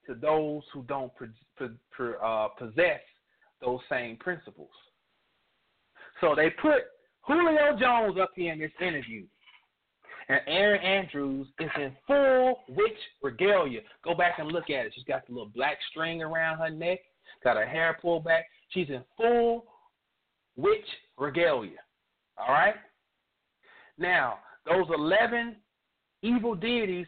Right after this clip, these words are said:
are synonymous with the eleven Palos. Also, Matt Ryan is part of the ritual 'cause he wears number two. Number two is what? One and one. There's your eleven again.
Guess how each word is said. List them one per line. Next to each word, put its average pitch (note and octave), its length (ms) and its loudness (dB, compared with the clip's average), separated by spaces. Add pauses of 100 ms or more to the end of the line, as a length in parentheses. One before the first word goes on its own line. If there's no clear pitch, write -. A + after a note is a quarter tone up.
are C#3+ 200 0
synonymous E3 540 -2
with C#3 180 -6
the D3 260 -8
eleven A#2+ 580 -6
Palos. E3 720 0 (3000)
Also, G3 640 4 (280)
Matt D#3+ 280 0
Ryan A#3 480 0
is D3+ 100 -10 (100)
part C3+ 220 4
of B2+ 140 0
the A#2 200 -8 (120)
ritual C#3 480 -6
'cause C#3 160 -10
he A#3+ 180 -4
wears B2+ 420 -4
number B2 280 -10 (100)
two. F3+ 240 -6 (520)
Number D#3 260 4 (100)
two A#3+ 220 4
is D3+ 100 -6
what? E3+ 380 0 (220)
One F3 600 2
and E3+ 300 -2
one. C3+ 340 -2
There's A#2+ 260 -4
your C#3+ 160 2
eleven D3+ 420 2
again. A2+ 360 -14